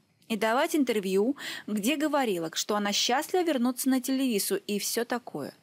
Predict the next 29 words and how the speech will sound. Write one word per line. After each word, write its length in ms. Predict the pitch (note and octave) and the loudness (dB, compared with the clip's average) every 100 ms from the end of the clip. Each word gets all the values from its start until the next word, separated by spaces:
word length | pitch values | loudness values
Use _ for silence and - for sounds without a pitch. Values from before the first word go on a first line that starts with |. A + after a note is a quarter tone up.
| - - - - | -20 -20 -14 -4
И 100 | G3+ | -2
даже 360 | F3+ F#3+ F3+ | 0 0 -2
пошли 300 | E3+ E3 - | -4 -6 -6
слухи, 560 | - - C4 F#4 - - - - - | -6 -2 0 0 -2 -10 -10 -14 -10
что 360 | - - - F3+ | -6 -6 -2 -4
ей 300 | D#3 G3+ E4+ | 0 0 0
сделали 360 | - E4 D#4+ C4+ | 0 0 2 0
несколько 380 | G#3 - G3 | -2 -4 -4
предложений. 760 | G#3 G3 F#3 F#3 - C#3+ - - - _ - - - - | -4 -2 -2 -2 -4 -6 -10 -12 -16 _ -18 -14 -14 -4
Одно 360 | B3+ C4 C#4+ G4+ G#4+ | 0 0 0 0 0
из 120 | G4+ | 0
них 160 | G4+ F#4 | -2 -4
якобы 420 | D4+ F4+ F4 F4 | 0 0 0 -2
было 360 | A3+ B3 D4 D4 | 0 0 0 0
в 80 | |
новеллу 540 | B3+ B3+ A3+ C4 D#4+ D#4 | 2 0 2 2 2 0
Хуана 460 | - A#3 C4 C4 | 0 2 2 2
Осорио, 640 | C4+ - F#3+ D#3+ D#3+ D3+ - - - - - - | 0 -2 -2 -4 -4 -6 -8 -10 -8 -6 -6 -2
э, 340 | G3 G3+ F#3+ | 2 4 2
где 320 | F#3+ G#3 A#3+ | 0 0 0
главная 400 | G#3+ A#3+ A3 G#3+ | 2 2 2 2
мужская 480 | G#3 G#3+ - - G3+ | 0 -2 -2 0 2
роль 160 | B3+ D#4+ | 2 2
должна 360 | A3+ G#3 A3 | 0 0 -2
была 200 | G3+ G3+ | 0 0
быть 240 | F#3+ C#4 A#3+ | 0 -2 -2
у 40 | |
Фернандо 540 | - F#3 F3+ F#3+ G3 | -2 -4 -2 -4 -4
Колунги. 680 | F#3 F#3+ F3 D3 E3 - - | -4 -4 -4 -6 -8 -10 -12